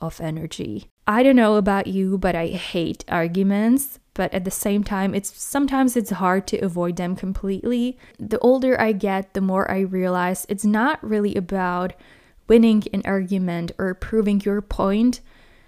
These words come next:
but it's more about learning to listen to each other and learning to communicate better. So you can communicate and you can listen to each other without the need to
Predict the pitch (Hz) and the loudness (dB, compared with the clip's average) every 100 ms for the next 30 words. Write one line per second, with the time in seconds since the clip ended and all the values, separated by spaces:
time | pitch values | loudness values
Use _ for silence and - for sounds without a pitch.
0 | _ _ - 226 233 - 202 202 208 - | _ _ 2 4 2 0 0 2 2 0
1 | 196 208 196 190 196 - 208 214 220 233 | 0 0 0 -2 -4 -6 2 4 6 4
2 | 233 233 214 202 262 - 208 196 208 202 | 2 0 -2 0 0 2 0 0 -2 -2
3 | - 185 180 185 240 254 _ _ - 185 | -4 -4 -2 -2 -4 -8 _ _ -10 -6
4 | 185 180 185 185 - - 190 196 196 208 | -4 -4 -4 -4 -6 -12 -2 0 2 2
5 | 214 208 - 208 190 - 208 262 320 277 | 0 -2 -4 -4 -4 -2 2 4 2 -2
6 | 196 185 165 165 - 180 - 180 180 180 | -4 -4 -4 -4 -4 -4 -2 -2 -2 -6
7 | 180 - - 220 240 254 - - _ - | -12 -10 -2 2 2 0 -4 -20 _ -10
8 | - 208 240 262 240 - 180 - 190 202 | 0 6 8 8 4 -2 -4 -2 0 0
9 | 202 - 208 202 226 - 185 175 185 196 | -2 -4 -2 0 0 -2 -2 -2 -2 -4
10 | - 196 196 - 202 180 170 175 - - | -2 -2 -2 -4 -2 0 0 -2 -10 -20
11 | _ _ 202 196 196 185 185 180 190 196 | _ _ -2 2 2 2 0 0 2 2
12 | 190 185 - - - 180 170 165 | 2 0 -4 -10 -4 -2 0 -2